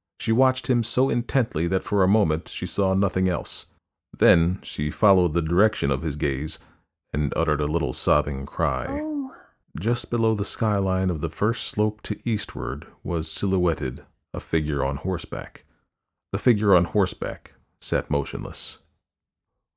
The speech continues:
Speaker 1: "We're in for a fight," said Alfred, coming back after a moment. "He won't answer my peace sign, and he's a Sioux. We can't make a run for it through this dog town. We've just got to stand him off." He threw down the back lever of his old forty-four Winchester and softly uncocked the arm.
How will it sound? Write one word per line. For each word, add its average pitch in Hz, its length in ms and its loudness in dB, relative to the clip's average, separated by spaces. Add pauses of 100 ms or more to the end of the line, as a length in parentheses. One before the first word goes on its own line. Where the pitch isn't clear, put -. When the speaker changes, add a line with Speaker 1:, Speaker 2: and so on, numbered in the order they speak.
Speaker 1:
"We're 98 180 4
in 95 120 6
for 95 160 2
a 82 40 4
fight," 78 360 0 (580)
said - 180 0
Alfred, 73 380 4 (180)
coming 76 280 2
back 78 240 2
after 76 260 2
a 73 60 2
moment. 76 340 -2 (800)
"He 85 60 0
won't 107 220 8
answer 104 220 6
my 90 140 6
peace 110 260 2
sign, 73 320 0
and 76 140 -2
he's 82 180 0
a 76 60 -4
Sioux. 73 400 -2 (560)
We 95 80 0
can't 123 240 4
make 101 120 6
a 90 60 0
run 98 220 6
for 78 220 2
it 76 60 -2
through 95 120 0
this 85 160 2
dog 85 260 2
town. 71 320 -6 (340)
We've 78 160 -4
just - 160 -6
got 92 100 2
to 78 60 2
stand 85 280 2
him 80 80 2
off." - 360 -4 (1120)
He 117 100 2
threw 147 180 6
down 127 200 8
the 117 60 6
back 113 280 4
lever 104 340 4
of 104 60 4
his 101 120 0
old 104 220 6
forty-four 104 460 4
Winchester 95 640 0
and 85 120 -2
softly 98 380 2
uncocked 95 460 0
the 85 120 -2
arm. 73 360 -2